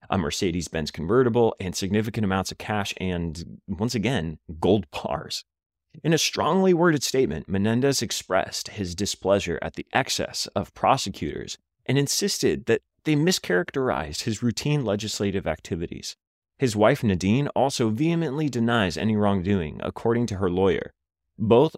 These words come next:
are set to face charges in court later this month. It is relatively rare for U S senators to face criminal charges of this magnitude. Previous instances, such as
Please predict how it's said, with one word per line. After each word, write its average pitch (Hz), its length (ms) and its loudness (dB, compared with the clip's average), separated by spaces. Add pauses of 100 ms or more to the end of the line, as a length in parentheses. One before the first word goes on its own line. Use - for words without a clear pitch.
are 104 140 0
set - 240 -2
to 110 80 -4
face 117 280 -4
charges 139 540 -2
in 104 180 -2
court - 360 -2
later 87 300 0
this 92 240 -6
month. - 360 -8 (880)
It 147 140 0
is 156 180 0
relatively 196 680 4
rare 101 380 0
for - 160 -10
U 117 180 -2
S 165 100 0
senators 90 480 -2
to - 80 -8
face 107 220 -4
criminal 120 340 -2
charges 104 680 0 (140)
of 92 140 0
this 92 160 0
magnitude. - 640 -4 (420)
Previous 117 480 4
instances, 131 760 0
such - 400 0
as 113 380 0